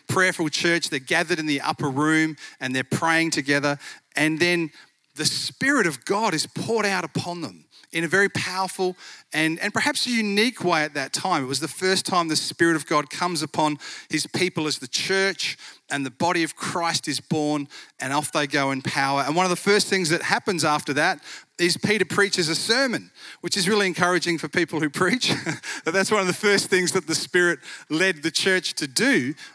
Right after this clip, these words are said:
was to proclaim the good news of Jesus, and that's what we continue to do. That's what we're doing today.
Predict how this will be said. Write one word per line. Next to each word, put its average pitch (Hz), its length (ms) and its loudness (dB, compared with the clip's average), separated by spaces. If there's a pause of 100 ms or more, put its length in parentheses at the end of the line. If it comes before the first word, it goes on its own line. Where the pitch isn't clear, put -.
was 156 220 2
to 165 120 0
proclaim 180 920 0
the 143 100 -2
good 156 240 -2
news 139 240 0
of 123 120 -8
Jesus, 156 420 -2
and 135 80 -6
that's 135 180 0
what 120 120 -4
we 123 100 0
continue 135 440 -2
to 107 80 -10
do. 110 60 -6
That's 110 220 -4
what 123 100 -8
we're 123 120 -6
doing 117 340 -6 (220)
today. 120 460 -2